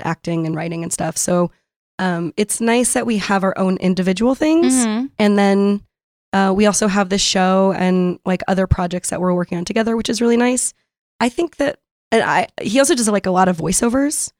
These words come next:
Speaker 1: which I try to, but I am not good at it.
Speaker 2: I feel like you'd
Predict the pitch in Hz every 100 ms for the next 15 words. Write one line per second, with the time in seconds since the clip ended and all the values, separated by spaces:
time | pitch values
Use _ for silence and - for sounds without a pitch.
0 | _ _ - 196 196 - - - 185 190
1 | 185 185 185 _ _ - 214 196 - 240
2 | 202 170 160 160 - 226 262 285 220 269
3 | 135 85 - - - 302 427 539 508